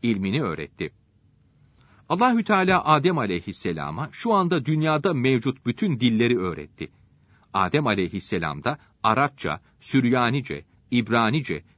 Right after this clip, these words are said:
ve diğer bütün dillerde kitaplar yazıp her dille konuşmuştur. Bu husustaki delillerden biri Bekara suresinin Allahü Teala Adem'e bütün isimleri öğretti mealindeki ayet-i kerimesidir. Hazreti Adem, Hak Teâlâ'dan öğrendiği için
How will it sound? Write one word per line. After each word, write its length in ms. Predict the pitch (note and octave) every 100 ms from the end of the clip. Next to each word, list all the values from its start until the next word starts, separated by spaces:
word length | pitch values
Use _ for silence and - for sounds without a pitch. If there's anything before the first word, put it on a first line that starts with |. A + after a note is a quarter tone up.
| -
ve 160 | G#2+
diğer 320 | B2+ F#3+ F3 A#2
bütün 320 | C3 A3 C#3+
dillerde 500 | B2+ G#2+ G2 F2 F2+
kitaplar 500 | A2 A#2+ A2 B2+ A#2
yazıp 380 | G2 E2+ E3+ - _ _
her 340 | D#3+ E3+ A#2
dille 280 | F3+ D#3 D#3+
konuşmuştur. 680 | C3 A#2+ A#2 - C3 - D2+ _ _ _ _ _ _ _ _
Bu 140 | F#3 D#3
husustaki 600 | B2+ - A2 A2+ A#2+ G2+
delillerden 720 | G#2+ A2 G#2 G2 F2+ F2+ F2
biri 240 | G#2+ F3+ -
Bekara 380 | C3 C3 G3 C3+
suresinin 640 | - G#2 D#2+ - D2+ G#2 - _ _ -
Allahü 380 | B2+ F3+ E3
Teala 400 | D#3 D3 C#3+ C3+ A#2+
Adem'e 480 | B2+ B2 C3+ C3+ C3 _ B2
bütün 240 | C3 A3
isimleri 480 | E3 E3 D3 C#3+ C3+
öğretti 460 | C3 B2+ A#2+ -
mealindeki 800 | D#3 G2+ F#2+ G2+ G2 G2 - B2+ - _
ayet-i 420 | A2 B2 D#3+ C#3
kerimesidir. 720 | - A2 F#2 D#2 - D2+ D2+ - _ _ _ _ _ _ _ _ _ -
Hazreti 480 | E3 F3 C4 A#3
Adem, 460 | C3+ A2+ F2+ D#2+ C3+
Hak 300 | - - A#3
Teâlâ'dan 560 | - D#3+ D#3 D3+ D3 E3
öğrendiği 640 | C#3 C3+ C3 A2+ E3+ C3+
için 240 | - E2